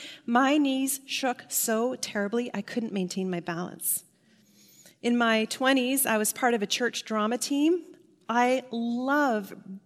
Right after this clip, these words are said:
bringing the arts into church and using it as expression of worship. But every week before I had to get on the stage,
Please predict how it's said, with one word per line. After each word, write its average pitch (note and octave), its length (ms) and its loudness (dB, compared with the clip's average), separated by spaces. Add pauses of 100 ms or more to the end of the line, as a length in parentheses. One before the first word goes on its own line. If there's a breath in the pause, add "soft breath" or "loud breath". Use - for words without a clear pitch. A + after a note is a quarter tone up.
(100)
bringing C4+ 400 2
the A3 160 -2
arts - 460 0
into G3+ 280 -4
church - 440 -10 (340)
and F#3+ 240 -2
using A3+ 300 -2
it G3+ 60 -2
as F#3+ 160 -2
expression - 440 -4
of G3 80 -6
worship. G#3+ 380 -4 (800 loud breath)
But B3 320 2
every C4+ 440 4
week C4 380 0
before A3 320 -2
I G#3+ 60 2
had G#3+ 300 -2
to A3 60 -4
get A3+ 120 -2
on A3+ 100 0
the G#3+ 60 -2
stage, G#3 360 0